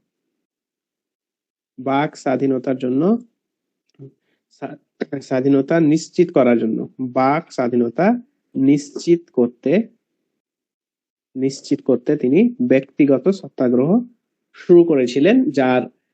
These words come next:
দ্বিতীয় জন ছিলেন জওহরলাল নেহেরু। নেক্সট প্রশ্নে চলে যাব। উনিশশো পঞ্চাশ সালের জানুয়ারি মাসে জয়প্রকাশ নারায়ণ একটি পরিকল্পনা তৈরি করেন, যার নাম, উনিশশো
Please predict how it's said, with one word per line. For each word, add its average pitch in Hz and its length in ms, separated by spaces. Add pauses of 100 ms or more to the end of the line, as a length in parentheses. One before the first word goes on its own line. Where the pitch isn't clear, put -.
(100)
দ্বিতীয় 185 440
জন 180 220
ছিলেন 143 380 (180)
জওহরলাল 139 580
নেহেরু। 120 320 (380)
নেক্সট 180 340
প্রশ্নে 190 280
চলে 185 240
যাব। 160 340 (1400)
উনিশশো 196 420
পঞ্চাশ 160 480
সালের 165 260
জানুয়ারি 135 460
মাসে 139 480 (360)
জয়প্রকাশ 185 760
নারায়ণ 135 540
একটি 147 300
পরিকল্পনা 165 760
তৈরি 131 320
করেন, 135 380 (180)
যার 123 260
নাম, 110 380 (720)
উনিশশো 196 500